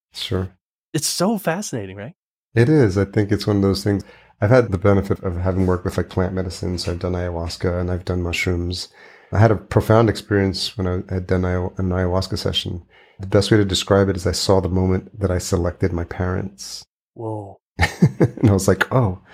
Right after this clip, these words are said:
Speaker 1: my mother and my father, and this is the family dynamic that I'm going to be born in, because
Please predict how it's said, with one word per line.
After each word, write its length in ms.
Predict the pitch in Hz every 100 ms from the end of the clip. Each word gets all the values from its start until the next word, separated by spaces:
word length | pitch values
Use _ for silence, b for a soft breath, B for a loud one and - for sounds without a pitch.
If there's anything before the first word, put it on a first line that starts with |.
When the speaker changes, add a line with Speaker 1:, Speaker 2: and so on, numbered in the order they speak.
| B B B B _
Speaker 1:
my 100 | 95
mother 340 | 92 95 95
and 100 | 92
my 80 | 90
father, 360 | 87 104 98 92
and 140 | 92
this 160 | 98 -
is 140 | 95
the 120 | 92 90
family 340 | - 95 92
dynamic 500 | 92 92 98 95 -
that 100 | -
I'm 200 | 90 90
going 240 | 87 92 90
to 100 | 92
be 100 | 95
born 300 | 95 147 123
in, 200 | 107 104
because 460 | 98 - 87 92